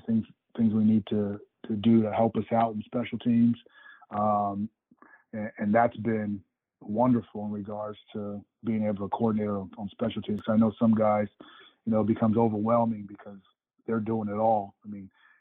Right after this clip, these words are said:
you know, you have coaches there, but it's not really like a buy-in of, okay, I, I'm on kickoff and I got these two guys and I'm buying into, you know, kinda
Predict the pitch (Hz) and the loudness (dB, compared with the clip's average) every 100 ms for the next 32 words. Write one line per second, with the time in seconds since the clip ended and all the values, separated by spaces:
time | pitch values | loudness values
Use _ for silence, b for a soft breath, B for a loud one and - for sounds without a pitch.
0 | _ 107 104 104 107 120 117 - 120 - | _ -10 -8 -6 -4 -2 -2 -2 -8 -8
1 | 101 120 117 104 98 104 101 113 107 104 | -8 -4 -4 -6 -12 -16 -12 -12 -12 -8
2 | 107 104 104 101 - 98 113 113 107 107 | -6 -4 -6 -8 -12 -6 0 2 0 -4
3 | 101 101 95 _ b b b _ 107 - | -10 -14 -20 _ b b b _ -8 -4
4 | 107 104 101 - _ _ 110 104 - 107 | -2 -2 -2 -8 _ _ -6 -6 -6 -4
5 | 107 104 - 110 113 104 - 101 104 107 | -2 -2 -4 -4 -2 -4 -6 -8 -6 -2
6 | 104 104 _ _ B B _ 120 107 110 | -2 -2 _ _ B B _ -2 0 0
7 | 107 107 104 101 101 101 98 104 98 107 | 0 2 2 0 -2 -6 -4 -2 2 2
8 | 104 101 107 104 - 104 101 _ _ - | 2 0 -4 -6 -2 0 -2 _ _ -8
9 | 110 101 98 107 101 | -4 -2 0 0 -2